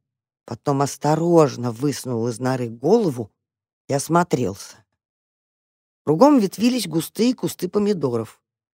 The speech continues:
На некоторых уже краснели помидорины. На соседней грядке тянулись вверх привязанные к палочкам лозы огурцов. Тут и там свисали огурчики, похожие на патроны. Всё было привычно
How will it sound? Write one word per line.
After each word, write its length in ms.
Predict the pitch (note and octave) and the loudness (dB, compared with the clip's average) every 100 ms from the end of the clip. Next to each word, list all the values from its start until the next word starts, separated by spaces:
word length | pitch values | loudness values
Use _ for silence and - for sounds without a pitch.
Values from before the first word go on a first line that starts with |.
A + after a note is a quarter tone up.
| _ _ | _ _
На 160 | C#3 C#3 | 0 2
некоторых 520 | C#3+ C#3+ - A#3+ - | 2 2 4 4 4
уже 160 | C4 | 2
краснели 480 | A3+ G3 E3 C3+ A#2+ | 2 2 2 0 -2
помидорины. 760 | C#3+ G3 C4 A3 D3 C3 C3+ C3+ _ _ _ _ _ _ | -2 0 4 6 4 2 -6 -10 _ _ _ _ _ _
На 80 | D#3+ | 0
соседней 480 | F3+ A3 E4+ A#3+ G3 | 4 4 4 4 4
грядке 440 | E3+ E3+ D#3 - | 6 6 6 0
тянулись 520 | C3+ E3+ E3 D#3 C#3 | -2 2 4 2 0
вверх 320 | D3 E3 D#3 - | 0 2 2 2
привязанные 540 | D#3+ D#3+ D#3 C#3 D3 | 2 4 4 2 -4
к 100 | - | 0
палочкам 580 | - D3 C3 - - C3 | 4 4 4 -2 -6 -2
лозы 360 | C#3+ D#3 C#3+ | 4 4 4
огурцов. 800 | C3 B2 A#2+ - - F#3+ A3 - _ _ _ _ _ | 2 0 -4 -6 2 6 6 2 _ _ _ _ _
Тут 220 | D4 D4 | 2 4
и 60 | F#3+ | 4
там 200 | C#3+ C3+ | 4 2
свисали 440 | D3+ C#3+ C#3 B2+ | -2 0 2 2
огурчики, 840 | B2+ B2 C#3 A3+ - A3 - G#3 - _ - | 2 2 2 2 2 -6 -2 -4 -4 _ -4
похожие 380 | - C4 A#3+ | 2 4 4
на 120 | F#3 F3 | 2 2
патроны. 680 | G#3 G#3 C#3 A#2 A2+ F#2+ F#2 _ _ _ _ _ _ - | 0 0 -2 -2 -4 -8 -14 _ _ _ _ _ _ 4
Всё 160 | A3+ | 4
было 200 | A3 D3+ | 6 2
привычно 640 | C#3+ C3+ C3+ B3+ - A3 | 0 0 2 2 -2 -6